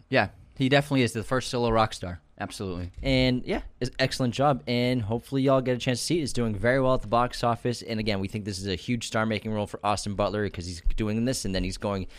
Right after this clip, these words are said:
Speaker 2: into filming Dune Part Two next month, playing Feyd-Rautha, the nephew of Baron Harkonnen. Very
Speaker 1: Let's
Speaker 2: excited.
Speaker 1: go.
Speaker 2: So this guy,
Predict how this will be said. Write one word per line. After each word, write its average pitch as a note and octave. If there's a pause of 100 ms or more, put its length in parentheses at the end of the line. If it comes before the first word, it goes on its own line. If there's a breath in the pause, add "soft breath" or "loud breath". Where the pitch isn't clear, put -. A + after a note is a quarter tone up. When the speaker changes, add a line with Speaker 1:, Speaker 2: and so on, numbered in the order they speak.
(220 loud breath)
Speaker 2:
into A#2+
filming D#3+
Dune G#3+ (640 loud breath)
Part D#3
Two G3
next D3
month, E3+ (140)
playing A#2+
Feyd-Rautha, C3 (140)
the G#2+
nephew A#2 (140)
of G#2+
Baron G2
Harkonnen. D#2+ (160)
Very A2
Speaker 1:
Let's C#3+
Speaker 2:
excited. G2
Speaker 1:
go. D#3
Speaker 2:
So A#2
this A2+
guy, A#2+